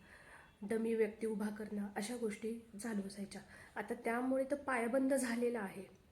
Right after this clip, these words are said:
आधार कार्ड आणि पॅन कार्ड सक्तीचं केल्यामुळं डमी व्यक्तीचा तर काय, तर तो प्रश्न उ-, उरलेला नाही. पण ह्या काही इतर असंख्य अशा गोष्टी असतात ज्या चालू असतात. प्रश्न एवढाच आहे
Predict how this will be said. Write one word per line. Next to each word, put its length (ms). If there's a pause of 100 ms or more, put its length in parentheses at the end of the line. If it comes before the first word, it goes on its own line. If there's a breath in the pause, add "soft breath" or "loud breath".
(580)
आधार 280
कार्ड 200
आणि 140
पॅन 220
कार्ड 220
सक्तीचं 420
केल्यामुळं 540 (680 loud breath)
डमी 340
व्यक्तीचा 500
तर 60
काय, 260
तर 60
तो 100
प्रश्न 320
उ-, 220
उरलेला 460
नाही. 260 (500 loud breath)
पण 120
ह्या 320
काही 440
इतर 280 (300)
असंख्य 520
अशा 180
गोष्टी 340
असतात 300
ज्या 220
चालू 300
असतात. 340 (960 loud breath)
प्रश्न 320
एवढाच 480
आहे 240